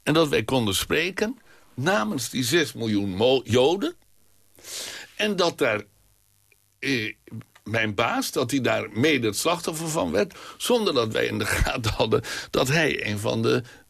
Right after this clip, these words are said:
eh, slachtoffers was... van die, van die, van die nazi-terreur. Dus het was een, een, een ongehoorde naïviteit, eh, van, van mij en van een, van, eh, van een malicio, eh,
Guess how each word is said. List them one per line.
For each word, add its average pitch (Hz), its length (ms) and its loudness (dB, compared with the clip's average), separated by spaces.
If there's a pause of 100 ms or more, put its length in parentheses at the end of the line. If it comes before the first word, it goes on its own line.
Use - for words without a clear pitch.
(180)
eh, 120 140 2
slachtoffers 160 640 2
was... 117 240 2
van 117 200 -2
die, 98 320 0 (260)
van - 240 -4
die, 104 340 -2
van 110 200 -2
die 107 80 0
nazi-terreur. 90 960 -2 (100)
Dus 160 200 -2
het 180 160 0
was 202 180 2
een, 175 180 -2 (360)
een, 147 300 -2
een 151 220 -4
ongehoorde 170 720 2
naïviteit, 123 1080 -2 (640)
eh, 110 240 2
van, 101 400 0
van 95 280 0
mij 117 420 0 (460)
en 113 260 -2
van 101 220 0
een, 90 260 -6
van, 85 640 -6
eh, 85 240 -6
van 90 220 -2
een 82 80 -6
malicio, 101 680 2 (680)
eh, 95 160 -2